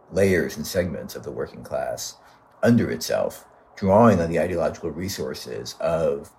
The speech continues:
republicanism, their analysis is kind of vague and hazy in important ways, right? Um, I mean, the Knights, you can't be a member if you're a banker, I believe.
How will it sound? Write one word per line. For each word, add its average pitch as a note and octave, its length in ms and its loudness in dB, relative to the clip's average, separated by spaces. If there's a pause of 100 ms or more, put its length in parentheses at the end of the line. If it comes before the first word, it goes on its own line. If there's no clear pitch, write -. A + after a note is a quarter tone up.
republicanism, - 960 -2 (380)
their G#2+ 680 6
analysis D3 680 2
is B2 100 -6
kind C3 240 0
of A#2+ 100 2
vague G#2+ 400 2
and F#2+ 120 0
hazy A2+ 480 -4
in F#2 100 -6
important G2 440 -2
ways, G#2+ 420 2
right? F#2 360 0
Um, E2 440 0 (280)
I F2+ 100 4
mean, F2 180 0
the E2+ 80 -4
Knights, E2+ 500 -4 (220)
you F#2 100 -8
can't - 400 -2
be A2+ 140 4
a F#2+ 40 4
member F2+ 720 0
if D#2 260 -12
you're D#2+ 680 -4 (520)
a - 40 -14
banker, D#3+ 720 0
I C#3+ 120 2
believe. D3+ 640 -6